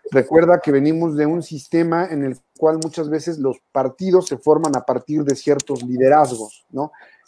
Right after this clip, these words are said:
E independientemente de que López Obrador ya se encuentre como presidente y que en teoría debería de desmarcarse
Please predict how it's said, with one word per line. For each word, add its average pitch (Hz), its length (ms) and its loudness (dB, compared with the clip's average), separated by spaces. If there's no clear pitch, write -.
E 143 60 2
independientemente 156 1120 0
de 135 140 0
que 139 100 0
López 151 320 -2
Obrador 139 380 4
ya 143 100 4
se 139 140 -8
encuentre 139 440 -4
como 117 300 -10
presidente 139 640 -2
y 127 80 -6
que 127 100 -6
en 117 140 -6
teoría 175 400 2
debería 143 260 4
de 156 80 6
desmarcarse 131 880 -2